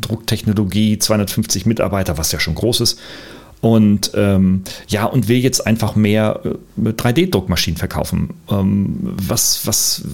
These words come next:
okay, du würdest mit dem, ihr würdet mit dem sprechen und ein Konzept vorstellen, et cetera, also Verkaufsprozess starten.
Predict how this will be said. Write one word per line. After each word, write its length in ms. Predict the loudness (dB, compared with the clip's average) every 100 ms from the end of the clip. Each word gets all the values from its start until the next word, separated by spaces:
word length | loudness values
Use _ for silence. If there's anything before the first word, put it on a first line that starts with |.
| -10 -10 -10 -10 -10 -12 -8 -4
okay, 220 | 0 2
du 80 | 4
würdest 220 | 2 2
mit 120 | 0
dem, 80 | 0
ihr 120 | 0 2
würdet 220 | 2 2
mit 140 | 0
dem 80 | 0
sprechen 680 | 0 -2 0 0 2 2 2
und 460 | 2 2 0 -2
ein 340 | -4 -4 -6 -2
Konzept 340 | 0 0 -2
vorstellen, 580 | 0 -2 0 2 2 0
et 160 | 0
cetera, 340 | -2 -2 0 0
also 180 | -2 -4
Verkaufsprozess 680 | -4 -4 -4 -4 -4 -2
starten. 640 | 0 0 -2 0 0 0